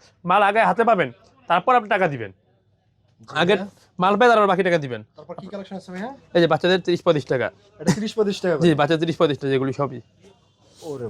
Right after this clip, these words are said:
Speaker 2: ভাই, এত সুন্দর সুন্দর
Speaker 1: এই বড়
Speaker 2: কালেকশন।
Speaker 1: জ্যাকেট, ঠিক আছে? এগুলো আপনি আবার একশো টাকা নেবেন এবারে যে।
Speaker 2: একশো টাকা করে?
Speaker 1: একশো টাকা, ঠিক আছে? এগুলো ভালো মাল যেটা,
Speaker 2: হুম।
Speaker 1: কম দামে এটা আপনার সত্তর টাকা, ষাট টাকা পড়ে, কিন্তু এগুলো ভালো মাল, এগুলো একশো টাকা কিনা পড়বে।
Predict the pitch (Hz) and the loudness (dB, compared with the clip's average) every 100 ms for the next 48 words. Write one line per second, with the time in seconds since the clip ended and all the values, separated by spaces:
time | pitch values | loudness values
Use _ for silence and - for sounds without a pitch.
0 | 90 101 104 117 127 - 175 175 165 165 | -14 -16 -14 -14 -14 -8 -6 -4 -6 -6
1 | 151 170 147 190 185 165 135 185 220 170 | 2 2 4 2 2 2 0 -2 0 2
2 | 180 175 180 175 180 - 143 131 120 123 | 2 2 2 2 0 -2 -4 -4 -4 -6
3 | 107 104 _ - 190 - 196 170 135 101 | -8 -14 _ -14 -14 -8 -2 -2 -2 -10
4 | - - 185 214 220 220 226 214 - _ | -8 -4 0 2 4 4 4 2 -2 _
5 | - 220 208 175 190 202 156 175 214 208 | -4 -2 0 0 0 -2 0 0 2 2
6 | 160 127 104 _ _ - 131 208 240 233 | 0 -2 -6 _ _ -10 -4 -2 0 -2
7 | 220 202 196 208 220 180 180 170 139 147 | -4 -4 -4 -2 0 0 2 2 2 0
8 | 190 202 147 165 185 208 175 180 185 175 | 0 2 2 2 2 0 2 0 2 0
9 | 180 180 175 226 | 0 -2 0 -2